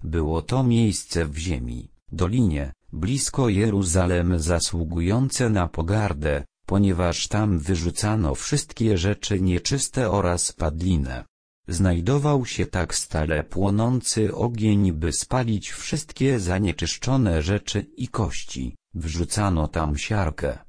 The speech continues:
by ogień nie przestawał się palić.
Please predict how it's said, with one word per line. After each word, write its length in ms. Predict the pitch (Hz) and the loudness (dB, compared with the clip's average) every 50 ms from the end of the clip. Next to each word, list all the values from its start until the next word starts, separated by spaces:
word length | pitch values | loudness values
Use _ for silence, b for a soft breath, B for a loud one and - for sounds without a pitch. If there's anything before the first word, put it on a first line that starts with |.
| - _ _ | -20 _ _
by 220 | 101 92 87 85 - | -4 -2 0 0 0
ogień 500 | - 117 123 101 98 87 80 71 71 73 | 0 0 0 2 2 2 2 0 0 0
nie 160 | 82 87 85 | 2 0 0
przestawał 680 | - - - 98 90 - - - 156 147 135 135 127 113 | 0 -2 -2 -2 -2 -2 0 0 0 2 2 0 0 0
się 200 | - - - 78 | -2 -4 -4 -4
palić. 680 | - - - 64 62 60 58 - - - - - - | -4 -2 -4 -4 -4 -6 -10 -12 -12 -12 -12 -12 -12